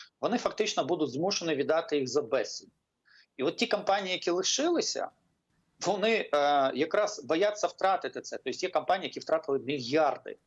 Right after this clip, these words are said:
мільярди внаслідок свого рішення, але вони цінності поставили вище безпосередньо, ніж за, е, гроші.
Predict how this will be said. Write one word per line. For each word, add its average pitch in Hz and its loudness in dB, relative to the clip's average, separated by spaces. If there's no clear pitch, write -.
мільярди 135 0
внаслідок 147 -2
свого 151 0
рішення, - -8
але 131 2
вони 151 -2
цінності - -4
поставили 151 2
вище 180 0
безпосередньо, 139 0
ніж 165 -2
за, 165 2
е, 131 4
гроші. 151 0